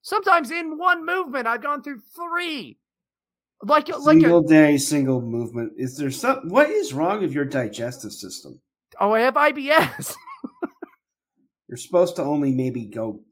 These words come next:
Speaker 2: twice a day, I think it is.
Speaker 1: Oh, no. I, I'm at least three times a day. Three, maybe four, probably. On some days, as many as five or more.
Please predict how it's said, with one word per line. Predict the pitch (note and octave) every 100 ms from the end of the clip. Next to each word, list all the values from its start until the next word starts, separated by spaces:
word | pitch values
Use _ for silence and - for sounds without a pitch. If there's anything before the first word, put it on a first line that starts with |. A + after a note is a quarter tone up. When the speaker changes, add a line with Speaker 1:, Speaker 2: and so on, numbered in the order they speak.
| -
Speaker 2:
twice | - C#3+ - C4
a |
day, | B3+ C4 C4 - _ _ _ -
I | F3+
think | A#3+ A3
it | A#3
is. | A3+ G#3+ - _ -
Speaker 1:
Oh, | F#3+ D#3 F#2 - _
no. | C3+ B2+ G2 E2+
I, | A2+ E3+ G3
I'm | F#3+
at | E3+
least | D3 D3 - _ _ _ _ _ _ _ _ _ _ -
three | C3+ C3 A#2+ A2
times | - A2 -
a |
day. | - F2 -
Three, | D3+ D3
maybe | C#3+ A#2+
four, | G2+ A#2 A#2+ B2
probably. | B2 B2+ B2+ B2 A#2+ _ _ _ -
On | C#3 C#3+ C#3 C3+ G#2+ _ _
some | - G3
days, | E3+ C#3+ A#2+ G#2 -
as | C#3 A2+
many | C3 C#3+ B2+
as | G#2+ F2+ - _
five | B2+ A2 G#2+
or | F2+
more. | F#2 F#2+ D2+